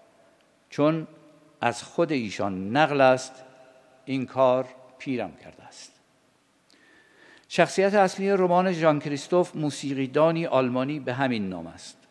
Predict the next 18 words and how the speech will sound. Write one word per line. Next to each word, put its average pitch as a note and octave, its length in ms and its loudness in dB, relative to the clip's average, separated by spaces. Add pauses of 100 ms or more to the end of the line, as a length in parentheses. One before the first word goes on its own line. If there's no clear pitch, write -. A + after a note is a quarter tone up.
(680)
آهنگسازی C3+ 880 2
نابغه B2+ 560 2
که B2 140 -8
زندگیش A2+ 720 -4
از B2 260 -6
کودکی B2 720 -6
تا A#2+ 180 -2
مرگ C3 400 2 (580)
روایت A2 520 0
شده. - 260 -14 (1040)
او F3+ 220 -2
در D3+ 180 4
حفظ C3+ 460 -4
تعادل A#2+ 720 2
بین C3+ 340 -4
استعداد A#2 840 2
و A2+ 100 0
غرورش C#3+ 880 -2